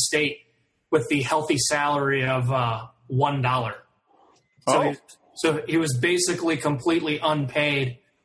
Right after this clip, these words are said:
Speaker 1: uh, for his first two stints, then went to high school as a math teacher and a co-defensive coordinator before hooking up with Jerry Kill in nineteen ninety-five and been with Kill, um, until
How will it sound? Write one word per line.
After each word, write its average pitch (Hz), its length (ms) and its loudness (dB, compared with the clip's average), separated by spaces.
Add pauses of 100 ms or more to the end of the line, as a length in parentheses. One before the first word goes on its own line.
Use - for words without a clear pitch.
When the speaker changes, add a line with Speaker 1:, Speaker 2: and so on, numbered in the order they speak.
(340)
Speaker 1:
uh, 135 360 2 (140)
for 151 120 2
his 139 180 -2
first 156 320 0
two 156 160 0
stints, 147 480 0
then 160 160 0
went 160 140 0
to 147 100 0
high 147 220 0
school 151 340 0
as 131 100 -2
a 139 40 -2
math 139 320 -2
teacher 143 300 -2
and 131 80 2
a 120 60 -2
co-defensive 135 640 -2 (100)
coordinator 139 600 -2 (500)
before 135 800 0
hooking 151 220 2
up 143 80 -2
with 131 100 -2
Jerry 135 300 0
Kill 139 260 0
in 127 60 0
nineteen 135 320 -2
ninety-five 127 600 0
and 123 360 -4
been 131 240 2
with 131 240 -2 (100)
Kill, 123 380 0 (520)
um, 117 440 0 (400)
until 135 640 0